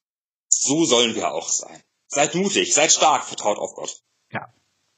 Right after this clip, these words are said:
Speaker 1: Ende der Predigt. Und das hab ich oft gehört in meinem Leben. Und da hab ich immer versucht, mutig und stark zu sein und auf Gott zu vertrauen. Und das hat nie so geklappt, wie ich mir das vorgestellt hab. Und dann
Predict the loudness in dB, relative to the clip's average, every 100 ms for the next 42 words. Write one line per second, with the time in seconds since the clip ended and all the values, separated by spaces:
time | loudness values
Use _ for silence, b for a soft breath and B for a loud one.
0 | _ -8 -4 -2 -2 0 -2 -2 -4 -10
1 | _ B B B B B B _ _ _
2 | _ _ _ _ _ _ _ _ _ _
3 | _ -4 0 2 2 2 2 2 2 -2
4 | -12 _ 0 2 2 2 2 2 2 2
5 | 2 0 -2 -4 _ _ _ _ -6 -2
6 | -2 2 0 0 -2 -2 0 0 0 0
7 | 0 0 -2 -4 -2 0 0 -2 -2 -2
8 | 0 -2 0 0 0 2 2 2 0 2
9 | 4 2 0 -4 -2 -2 -2 0 0 -2
10 | -14 -10 -10 -4 -4 0 2 2 2 -2
11 | -4 -4 -4 0 -2 -2 B B B B
12 | B -2 4 4 4 0